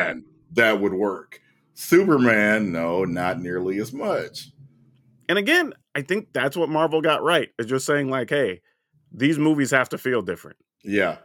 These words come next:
Speaker 2: You know, like
Speaker 1: Werewolf by Night feels different than, say, you know, Captain America.
Speaker 2: Yeah.
Speaker 1: As it should.
Speaker 2: But even Captain America feels different than Iron Man.
Speaker 1: Yeah.
Speaker 2: That feels different than, yeah, hell, everything, actually. I was about to, but, you know, th-,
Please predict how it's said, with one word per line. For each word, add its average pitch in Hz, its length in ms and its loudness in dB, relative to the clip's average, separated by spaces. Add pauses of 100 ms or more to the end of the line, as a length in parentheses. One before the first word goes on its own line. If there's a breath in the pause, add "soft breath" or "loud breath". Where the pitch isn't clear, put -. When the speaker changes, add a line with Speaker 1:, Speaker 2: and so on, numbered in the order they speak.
(140)
Speaker 2:
You 117 100 -4
know, 135 140 4
like 123 200 4
Speaker 1:
Werewolf 131 500 2
by 131 200 6
Night 131 440 2
feels 113 460 2
different 113 580 0
than, 110 140 -6
say, 107 640 2
you 104 160 -4
know, 107 160 -4
Captain 104 360 2
America. 123 480 2 (400 soft breath)
Speaker 2:
Yeah. 320 220 2
Speaker 1:
As 110 180 0
it 139 160 -4
should. 151 540 -2 (120)
Speaker 2:
But 170 140 4
even 220 240 0
Captain 185 320 0
America 185 400 -2
feels 131 320 0
different 120 460 -2
than 139 400 -6
Iron 131 340 0
Man. 82 320 -10 (140)
Speaker 1:
Yeah. 104 180 -2
Speaker 2:
That 107 80 -4
feels 120 360 0
different 123 420 -2
than, 127 680 -4 (880)
yeah, 117 340 -6
hell, 123 440 -4
everything, 131 480 0
actually. 135 240 2
I 131 40 2
was 123 60 -2
about 139 200 2
to, 127 120 -10
but, 131 160 2
you 160 80 0
know, 113 180 0
th-, 104 180 -14